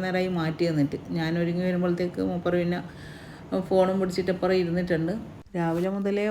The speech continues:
ഓരോരോ പണിയിലെല്ലാം ആയിട്ട് തിരക്കും ക്ഷീണവും പിടിച്ചിന്. പിന്നെ ഇനി എന്തായാലും ഒന്ന് മൈൻഡെല്ലാം ഒന്ന് ഫ്രഷ് ആകണമെങ്കിലൊന്നും എന്തായാലും പുറത്ത് പോകണം. അക്കൂട്ടത്തിൽ നമ്മളെ മൈലാഞ്ചി ഒന്ന് മഹാറാണിയിൽ കൊടുക്കുകയും ചെയ്യണം. അവിടെ മഹാ-, ആ, മഹാറാണി ഷോപ്പ് ഞായറാഴ്ച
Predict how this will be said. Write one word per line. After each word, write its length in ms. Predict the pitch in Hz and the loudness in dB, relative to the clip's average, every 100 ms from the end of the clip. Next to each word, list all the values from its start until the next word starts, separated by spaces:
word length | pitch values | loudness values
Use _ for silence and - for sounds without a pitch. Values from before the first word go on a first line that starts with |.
| 208 | 0
ഓരോരോ 360 | 196 196 208 208 196 | 0 0 0 -2 0
പണിയിലെല്ലാം 540 | 180 190 190 190 185 | -2 0 -2 0 0
ആയിട്ട് 240 | 180 190 185 - - | 0 -2 -4 -6 0
തിരക്കും 420 | 165 156 - 180 190 - - | 0 0 -2 -2 -4 -8 -8
ക്ഷീണവും 380 | - 175 185 202 | 0 2 4 4
പിടിച്ചിന്. 340 | 160 - 147 143 - - - - - - - | 2 2 0 -2 -6 -20 -20 -20 -20 -12 -2
പിന്നെ 260 | 165 147 156 | 2 4 4
ഇനി 100 | 175 180 | 2 2
എന്തായാലും 320 | 190 190 196 | 4 4 4
ഒന്ന് 120 | 196 196 | 2 2
മൈൻഡെല്ലാം 380 | 190 185 190 190 | 2 2 4 4
ഒന്ന് 100 | 196 196 | 2 0
ഫ്രഷ് 200 | 185 - | 0 2
ആകണമെങ്കിലൊന്നും 640 | 190 185 185 185 180 180 185 185 | 2 2 0 0 2 2 0 2
എന്തായാലും 320 | 180 180 185 185 | 4 4 4 4
പുറത്ത് 260 | 160 - 170 | 2 4 2
പോകണം. 240 | 160 160 170 | 2 0 -2
അക്കൂട്ടത്തിൽ 520 | 170 - 160 170 175 185 185 - 185 180 | -4 0 0 2 2 2 0 -4 0 2
നമ്മളെ 300 | 170 170 175 - 170 | 4 2 2 0 0
മൈലാഞ്ചി 500 | 170 165 170 185 185 180 | 2 2 2 0 2 2
ഒന്ന് 160 | 175 175 175 | 2 0 0
മഹാറാണിയിൽ 560 | 160 160 165 170 170 165 | 0 2 2 2 2 2
കൊടുക്കുകയും 380 | 160 143 143 156 143 | 2 0 2 2 4
ചെയ്യണം. 220 | 135 135 - | 4 0 -2
അവിടെ 240 | 180 165 180 208 - 185 | 0 2 0 -2 -2 0
മഹാ-, 300 | 165 180 175 - | 2 0 0 -2
ആ, 20 | 196 190 | 0 0
മഹാറാണി 420 | 185 185 202 202 | 2 2 2 2
ഷോപ്പ് 280 | 202 190 208 254 - - - - - - | 2 2 2 -2 -4 -18 -20 -20 -10 -2
ഞായറാഴ്ച 460 | 196 196 220 220 | 2 6 6 6